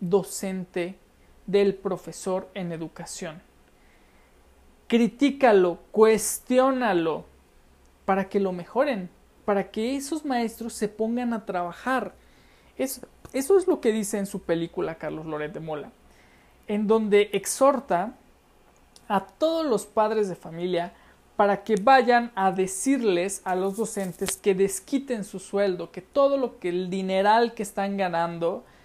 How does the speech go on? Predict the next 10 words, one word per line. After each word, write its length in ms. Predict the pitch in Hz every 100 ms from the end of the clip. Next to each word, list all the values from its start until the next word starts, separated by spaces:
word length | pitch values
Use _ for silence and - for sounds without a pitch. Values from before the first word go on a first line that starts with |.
| _ -
que 140 | 214
lo 160 | 214 202
desquiten 640 | 196 196 - 247 233 226
y 80 | 202
que 120 | 208
hagan 300 | 202 208 196
bien 240 | 190 196 185
su 180 | -
trabajo. 560 | 185 170 160 139 - - _ - - - _ - _ _ _ _ _ _ _ _ _ _ -
<laughs> 300 | 247 196 -